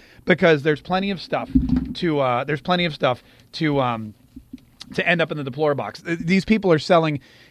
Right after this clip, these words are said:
and it's the same crap at every vendor, but there's something that I found. There's one guy I saw. I've seen the same towels. I've seen the same T-shirts. I've seen the same red hats, pink hats, blue hats. I've seen they have, you know, like, um, like winter hats and toques and ski hats and scarves, and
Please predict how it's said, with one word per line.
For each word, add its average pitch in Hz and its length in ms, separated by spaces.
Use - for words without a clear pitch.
and 247 140
it's 247 120
the 294 100
same 254 280
crap 190 340
at 156 80
every 160 220
vendor, 143 260
but 139 160
there's 175 200
something 247 320
that 214 100
I 185 80
found. 165 320
There's 135 160
one 220 360
guy 156 340
I 113 100
saw. 101 320
I've 175 200
seen 208 240
the 170 100
same 202 460
towels. 135 580
I've 165 180
seen - 160
the 170 100
same 180 280
T-shirts. 127 540
I've 156 180
seen 180 200
the 165 100
same 170 340
red 151 240
hats, - 420
pink 180 260
hats, - 300
blue 147 260
hats. 98 280
I've 165 180
seen 190 200
they 180 120
have, 170 220
you 170 60
know, 156 140
like, 143 220
um, 131 300
like 180 160
winter 175 360
hats 135 320
and 135 160
toques 180 360
and 147 160
ski 180 240
hats 139 280
and 131 140
scarves, 156 520
and 131 140